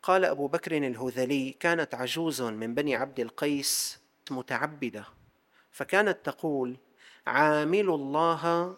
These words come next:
على قدر نعمه عليكم وإحسانه إليكم.'" هلا هي أول وحدة. هلا أنت معلمك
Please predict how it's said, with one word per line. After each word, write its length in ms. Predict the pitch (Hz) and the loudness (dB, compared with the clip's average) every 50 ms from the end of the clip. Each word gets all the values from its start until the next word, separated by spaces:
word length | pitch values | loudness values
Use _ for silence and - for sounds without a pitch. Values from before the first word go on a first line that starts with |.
| - | -8
على 340 | - 127 135 139 139 135 123 - - - | -4 -2 0 0 0 0 0 -2 -2 0
قدر 420 | 190 185 170 156 151 139 127 123 | 0 0 2 2 2 4 4 2
نعمه 760 | 123 123 123 120 127 151 160 160 151 135 117 127 135 120 110 | 2 0 0 0 2 2 0 2 0 -2 -2 -4 -4 -2 -2
عليكم 920 | 101 110 120 123 135 156 160 156 147 - - - 170 175 180 185 185 180 - - - - - _ _ | 0 -2 -2 -2 -2 -2 -2 -2 -4 -4 -2 0 2 2 2 0 -2 -6 -10 -16 -20 -20 -20 _ _
وإحسانه 920 | - 139 107 - 127 - - - - - 160 160 160 156 151 156 156 135 143 151 147 151 | -2 0 0 0 -2 -4 -4 -2 -2 0 2 2 2 2 0 -2 -4 -4 -4 -4 -4 -4
إليكم.'" 600 | - - 131 120 123 117 104 - - 107 87 - - _ _ _ _ _ _ _ _ _ _ _ _ _ _ _ _ _ _ _ _ - - _ _ _ _ _ _ _ _ _ _ _ _ _ _ _ _ - | -6 -6 -6 -4 -4 -6 -6 -8 -12 -16 -16 -16 -20 _ _ _ _ _ _ _ _ _ _ _ _ _ _ _ _ _ _ _ _ -20 -20 _ _ _ _ _ _ _ _ _ _ _ _ _ _ _ _ -10
هلا 160 | 131 131 131 | -8 -6 -4
هي 140 | 139 147 143 | -4 -4 -4
أول 180 | 131 127 127 120 | -4 -4 -4 -4
وحدة. 280 | 113 - - 104 104 - _ _ _ _ _ _ _ _ _ _ _ _ _ _ _ _ _ _ _ _ _ _ _ _ _ _ _ _ _ _ _ _ _ _ _ _ _ _ _ _ _ _ _ _ _ _ _ _ _ _ _ _ _ _ _ _ _ _ _ _ _ _ _ _ _ _ _ _ _ _ _ _ _ _ _ _ _ _ _ _ _ _ _ _ _ _ _ - | -6 -6 -8 -12 -16 -20 _ _ _ _ _ _ _ _ _ _ _ _ _ _ _ _ _ _ _ _ _ _ _ _ _ _ _ _ _ _ _ _ _ _ _ _ _ _ _ _ _ _ _ _ _ _ _ _ _ _ _ _ _ _ _ _ _ _ _ _ _ _ _ _ _ _ _ _ _ _ _ _ _ _ _ _ _ _ _ _ _ _ _ _ _ _ _ -6
هلا 200 | 139 143 143 - | -4 -2 -2 -2
أنت 140 | 180 - 180 | -2 0 0
معلمك 720 | 170 156 147 180 190 190 175 151 143 147 143 - - - | 0 2 2 2 2 2 2 2 0 0 -2 -6 -12 -20